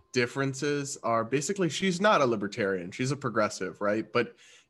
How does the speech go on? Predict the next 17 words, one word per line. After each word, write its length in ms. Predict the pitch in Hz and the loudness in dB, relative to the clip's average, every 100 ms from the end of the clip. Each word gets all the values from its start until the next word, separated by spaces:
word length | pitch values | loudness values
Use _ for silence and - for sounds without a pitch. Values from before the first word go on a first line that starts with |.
| _ | _
on 160 | 160 156 | 2 4
her 180 | 156 151 | 4 2
main 440 | 110 110 123 139 | 2 2 2 0
issue 440 | - 110 - 151 147 | -2 -6 -2 -2 -2
that 160 | - | -4
she 120 | - | -4
spends 440 | 120 - 113 110 113 | -6 -2 -2 0 -4
ninety 560 | 101 104 107 120 127 | -4 -2 0 -2 -4
percent 380 | 131 117 - 107 | -6 -6 -4 -4
of 60 | 107 | -4
her 80 | 101 | -8
talking 580 | - 98 104 131 131 | -4 -4 -4 -6 -6
time 260 | - 113 107 | -2 -2 0
talking 340 | - 104 120 | 0 0 0
about, 320 | 139 147 156 123 | -2 0 0 -2
which 140 | 120 | -6
is 120 | 113 | -6